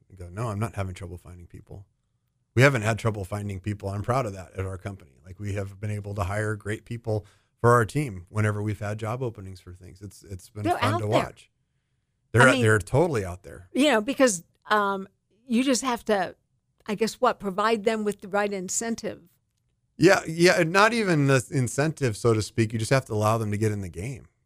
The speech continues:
Speaker 1: And, and to say even they're out there, I'd even say they're in there too.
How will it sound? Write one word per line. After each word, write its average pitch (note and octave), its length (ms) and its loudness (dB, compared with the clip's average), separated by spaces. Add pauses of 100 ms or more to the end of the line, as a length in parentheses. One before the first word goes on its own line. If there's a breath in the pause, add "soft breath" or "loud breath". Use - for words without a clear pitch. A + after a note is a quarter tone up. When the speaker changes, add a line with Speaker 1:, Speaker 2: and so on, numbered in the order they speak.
(240)
Speaker 1:
And, B2 140 4
and C3+ 200 4
to C3+ 80 4
say F3 240 8
even D3 180 6
they're B2 140 4
out A2+ 240 0
there, A#2+ 120 2
I'd A2 220 2
even C3+ 180 4
say B2+ 140 2
they're A#2 140 2
in B2+ 220 0
there G#2 160 -4
too. G2+ 380 0